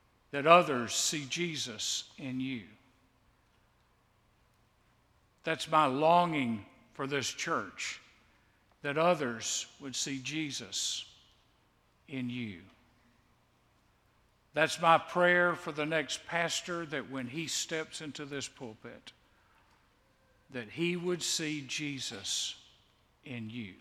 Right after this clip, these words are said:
and that you would give him the same support, the same prayers, the same encouragement, the same prayer cards that you've given us through all these years.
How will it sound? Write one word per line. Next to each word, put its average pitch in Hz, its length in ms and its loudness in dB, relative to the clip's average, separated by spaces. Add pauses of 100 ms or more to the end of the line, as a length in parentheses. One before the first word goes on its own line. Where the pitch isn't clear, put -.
(1700)
and 135 160 -2
that 120 220 -4
you 180 140 0
would 147 180 0
give 156 200 0
him 165 600 -6
the 117 80 -8
same 156 400 -2
support, 156 680 -6 (1080)
the - 80 -10
same 143 360 0 (120)
prayers, 165 640 -2
the 139 80 -8
same 135 460 -2 (200)
encouragement, 156 840 -6 (840)
the 113 40 -10
same 135 380 -2
prayer 156 300 0
cards 139 720 -2 (1040)
that 117 180 -10
you've 143 200 -6
given 147 340 -2
us 117 400 0
through 120 240 -8
all 123 160 -4
these 123 320 -6
years. 98 500 -10